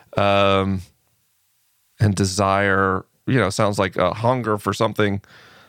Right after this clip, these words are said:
for something more. I mean, I, I suppose I <laughs> desire pizza. <laughs> I,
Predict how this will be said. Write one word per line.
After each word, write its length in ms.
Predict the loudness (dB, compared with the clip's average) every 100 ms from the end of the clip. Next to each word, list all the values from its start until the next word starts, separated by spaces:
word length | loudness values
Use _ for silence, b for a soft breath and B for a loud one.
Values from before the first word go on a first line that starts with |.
| B
for 120 | -4
something 340 | -2 0 0 0
more. 540 | 2 2 0 -2 -4 -4
I 100 | -2
mean, 320 | 0 -2 -6 -14 _ -10
I, 120 | -6 -4
I 100 | -4
suppose 340 | -4 -4 -2
I 100 | -2
<laughs> 0 |
desire 920 | -2 -2 -4 -2 -2 0 -2 -2 -2 -6 -6
pizza. 460 | -4 -4 0 0 0
<laughs> 40 | -10 -12 -16 -16 -14 -14 -6 -6 -6 -10 -10 -8 -10 -8 -12 -12 _ _ _ _ _ _ _ _ -10 -8 -6 -4 -4 -2 -6 B B B B B
I, 200 | 0 0